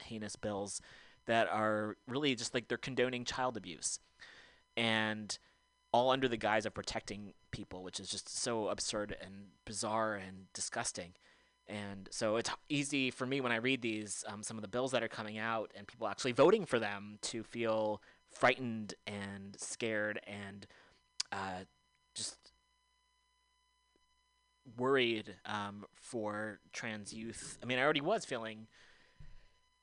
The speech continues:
uh, worried for folks and also trans adults. And it doesn't matter where you live. People shouldn't have to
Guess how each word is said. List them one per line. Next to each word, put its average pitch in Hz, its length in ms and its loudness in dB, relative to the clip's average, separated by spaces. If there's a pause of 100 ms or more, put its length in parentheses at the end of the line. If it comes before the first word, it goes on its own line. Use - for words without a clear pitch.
(200)
uh, 135 240 4 (220)
worried 127 320 2
for - 140 -6
folks 110 280 -4
and 123 80 -2
also 117 200 0
trans 139 240 -4
adults. 139 640 0
And 113 240 -4
it - 20 -12
doesn't 127 240 -4
matter 117 240 0
where 113 140 -2
you 110 140 -6
live. 127 220 0
People 139 200 -6
shouldn't - 260 -8
have 135 180 -2
to 113 280 -6